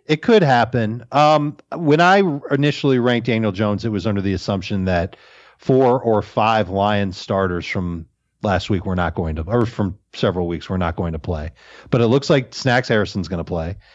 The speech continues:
Looks like Mike Daniels has a chance to come back. Jared Davis is gonna play. Darius Slay is the only one, and they traded Quandre Diggs. So the secondary could have some weaknesses, but the front seven should be all right. Not that they're a great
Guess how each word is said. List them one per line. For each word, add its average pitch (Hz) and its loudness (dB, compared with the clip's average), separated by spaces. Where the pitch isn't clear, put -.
Looks 127 0
like 131 2
Mike 120 0
Daniels 120 0
has 85 -6
a 85 -10
chance 92 -4
to - -12
come 92 -6
back. 98 -2
Jared 113 0
Davis 110 0
is - -16
gonna 90 -6
play. 90 -6
Darius 165 4
Slay 175 4
is 151 0
the 160 2
only 165 2
one, 160 2
and 101 0
they 120 2
traded 127 2
Quandre 113 0
Diggs. 78 -10
So 139 0
the 101 -4
secondary 156 2
could 107 -2
have 101 0
some 98 -6
weaknesses, 92 -4
but 101 -6
the - -6
front 139 -2
seven 104 -2
should 90 -8
be 98 -4
all 92 0
right. 104 2
Not 135 2
that 127 -4
they're 120 2
a 101 0
great 113 -2